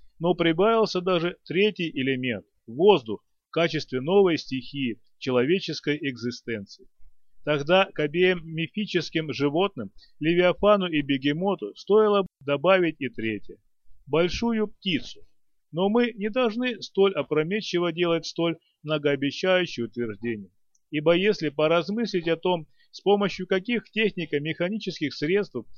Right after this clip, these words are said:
и энергий осуществляется господство человека в воздушном пространстве – и представить себе двигатели внутреннего сгорания, которыми приводятся в действие самолеты, то скорее огонь покажется всякому дополнительным,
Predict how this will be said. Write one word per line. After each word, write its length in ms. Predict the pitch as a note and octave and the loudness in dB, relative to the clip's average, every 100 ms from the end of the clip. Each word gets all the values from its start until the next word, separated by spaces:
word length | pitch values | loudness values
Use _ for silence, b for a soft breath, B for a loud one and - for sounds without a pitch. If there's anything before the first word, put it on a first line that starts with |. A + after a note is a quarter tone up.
| - - | -20 -6
и 180 | D#3 F#3 | 0 2
энергий 440 | F#3+ A#3+ A3 C#3 | 4 2 2 -2
осуществляется 920 | C#3 C#3+ F3+ E3+ - G#3 A#3 G3+ D#3 | -4 -6 -6 -8 -6 -2 -2 -2 -2
господство 600 | C#3+ D3 - G3 G3+ D3+ | 0 0 0 0 0 0
человека 500 | C3 D3 D3+ D#3+ D3 | -2 0 2 0 0
в 40 | C#3 | 0
воздушном 520 | C3+ C#3 E3+ - A#2+ | 0 0 -2 -4 -8
пространстве – 760 | A#2 A2+ - F3+ G#3+ G3 F3+ F#3 _ _ _ - | -6 -8 0 2 2 0 -8 -10 _ _ _ 2
и 80 | F#3 | 2
представить 600 | A3+ A#3 - B3 B3 A#3+ | 4 0 0 2 2 0
себе 400 | - G#3+ G#3+ G#3 | -4 0 2 2
двигатели 680 | D3 C3 F#3+ A3+ F#3+ F#3+ E3+ | -2 -2 2 4 4 2 0
внутреннего 560 | E3 F3+ E3+ D3 C3 B2 | 0 -2 -4 -4 -2 -2
сгорания, 600 | A2 B2 E3 G3 F#3 F3+ _ _ - - | 0 2 4 2 0 -8 _ _ -20 -4
которыми 560 | F3+ G#3 G#3 G#3 G3 | 2 6 8 6 4
приводятся 720 | F#3 F3 F3+ F#3 F#3 E3+ F3+ | 2 4 6 6 4 4 0
в 80 | D#3+ | 2
действие 420 | F3+ F3+ - E3 | 4 2 2 -4
самолеты, 720 | D3+ E3+ E3 E3+ E3+ E3 D#3 - - - | -2 -2 0 2 2 0 -6 -10 -18 -10
то 120 | E3 E3+ | -6 -4
скорее 460 | - F3+ F#3+ F3+ | -2 2 4 4
огонь 560 | F#3 D3+ D#3 F#3+ F3 G#2+ - | 2 0 4 4 4 0 -8
покажется 560 | B2+ D3+ C#3+ C3 C#3 | -4 -2 0 -2 -4
всякому 560 | A#2+ F#3+ G#3 F#3+ F3+ F3+ | -2 -2 0 0 -4 -6
дополнительным, 800 | D3 D3 E3 E3+ G3+ G#3 F#3 F3 | -6 0 2 2 0 -4 -4 -4